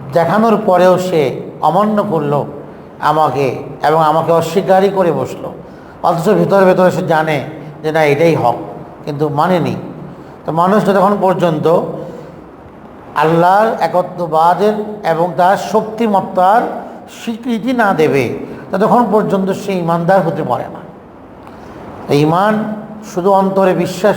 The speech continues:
করার নাম নয়, সেটাকে মুখে প্রকাশ করতে হবে, স্বীকৃতি দিতে হবে।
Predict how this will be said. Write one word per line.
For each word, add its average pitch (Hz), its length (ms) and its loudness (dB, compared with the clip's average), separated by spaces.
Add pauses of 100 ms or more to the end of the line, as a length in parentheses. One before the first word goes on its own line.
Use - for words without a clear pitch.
করার 180 240 2
নাম 147 180 0 (120)
নয়, 117 160 -8 (800)
সেটাকে 165 260 2
মুখে 170 300 2
প্রকাশ 165 340 0 (100)
করতে - 260 -2
হবে, - 280 -2 (640)
স্বীকৃতি 220 440 2
দিতে 196 200 2
হবে। 127 400 0